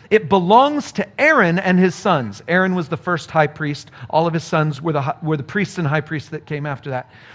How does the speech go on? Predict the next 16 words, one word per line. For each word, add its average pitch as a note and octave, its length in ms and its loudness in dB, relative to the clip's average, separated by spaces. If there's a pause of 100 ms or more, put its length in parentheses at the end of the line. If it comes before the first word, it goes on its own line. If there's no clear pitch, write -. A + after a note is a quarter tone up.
(320)
"who F#3 180 4
are A3 220 6
to - 180 -2 (160)
eat E4 320 4
it D#3+ 400 0 (400)
in E4 280 4
the F4+ 80 4
sanctuary B3 880 2
area D3 540 0 (260)
because G#3 380 2
it A#3 100 4
is A#3 160 2
a A3+ 100 8
most A3 480 4
holy B3 400 0
part E3+ 400 0